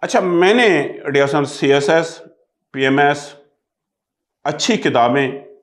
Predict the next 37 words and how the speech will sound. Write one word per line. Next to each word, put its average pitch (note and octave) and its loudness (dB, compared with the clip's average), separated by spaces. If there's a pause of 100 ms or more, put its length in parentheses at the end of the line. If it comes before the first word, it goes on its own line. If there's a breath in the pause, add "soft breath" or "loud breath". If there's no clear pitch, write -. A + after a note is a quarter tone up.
(100)
इंडियन C#3+ 2
सिविल D3 0
सर्विस, G#2 -6 (580 soft breath)
इन G#3 -2
सारों C#4 2
को C4 0
क्लब D#3+ 0
किया D#3+ 0
तो E3 -4
ये C#3+ -6
आपके C#3+ 0
टोटल C4 0
पेयर D3 2
ऑफ C3+ 2
वर्ड्स A#2+ 2
जो C3+ -2
बने G#2 -2
हैं A#2+ -2
ना, C#3+ -4
ये D3 -4
around E3+ 4
सेवन A#2 0
हंड्रेड F2+ -4
एंड D#2+ -10
फिफ्टी - -12
बने C#2 -16
हैं। - -20 (1500)
ये A2+ 0
हमारी G#2+ 0
जो A2+ -2
किताब A#2 0
है F#2+ 0 (300)
Winning D3 0
English A#2 0
Grammar G#2 -2
and A2 -4 (180)
Prose, G#2+ -2